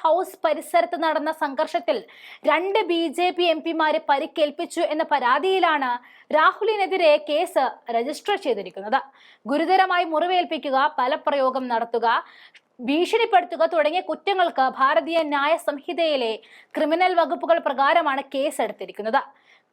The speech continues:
കോൺഗ്രസ് അഖിലേന്ത്യാ അധ്യക്ഷനും രാജ്യസഭാ പ്രതിപക്ഷ നേതാവുമായ മല്ലിക അർജുൻ ഖാർഗെയെ നിലത്തേക്ക് തള്ളിയിട്ട് പരിക്കേൽപ്പിച്ചെന്ന് ബി ജെ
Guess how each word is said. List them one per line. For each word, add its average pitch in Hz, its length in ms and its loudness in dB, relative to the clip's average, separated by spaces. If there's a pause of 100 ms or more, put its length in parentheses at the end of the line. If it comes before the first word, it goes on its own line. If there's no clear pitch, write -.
കോൺഗ്രസ് 302 460 0 (100)
അഖിലേന്ത്യാ 311 520 0
അധ്യക്ഷനും 320 500 -2 (160)
രാജ്യസഭാ 294 500 0 (100)
പ്രതിപക്ഷ 294 500 -2
നേതാവുമായ 302 540 2 (120)
മല്ലിക 269 280 -2 (120)
അർജുൻ 262 220 -6 (100)
ഖാർഗെയെ 294 520 2
നിലത്തേക്ക് 285 540 -2
തള്ളിയിട്ട് 294 460 0
പരിക്കേൽപ്പിച്ചെന്ന് 277 800 -2 (460)
ബി 311 100 2 (140)
ജെ 381 80 6